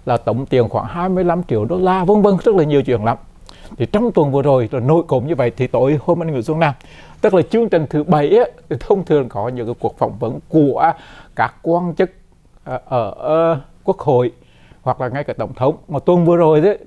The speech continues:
thì chúng tôi cũng, đó là nguồn tin là của N B C, về cái cuộc mà, ờ, tổng thống, cựu tổng thống Donald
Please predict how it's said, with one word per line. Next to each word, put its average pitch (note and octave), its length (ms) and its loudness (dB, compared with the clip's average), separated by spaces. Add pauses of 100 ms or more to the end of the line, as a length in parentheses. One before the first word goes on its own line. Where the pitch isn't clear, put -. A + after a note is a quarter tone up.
thì C3 80 -12
chúng A#2 180 -8
tôi D3+ 140 -8
cũng, D#3+ 360 -12 (300)
đó D3+ 120 2
là E3+ 100 0
nguồn B2+ 300 -4
tin D3+ 200 -2
là C#3+ 100 -4 (200)
của B2+ 100 -2 (200)
N E3+ 180 -2
B - 20 -2 (140)
C, - 240 -16 (800)
về A#2+ 560 0
cái D3 120 -8
cuộc - 280 -2
mà, A#2+ 520 -4 (340)
ờ, A#2+ 220 -8
tổng G#2+ 160 -6
thống, E3+ 440 -10 (320)
cựu B2+ 140 0
tổng G#2+ 140 -2
thống A2 160 -4
Donald D#3 280 0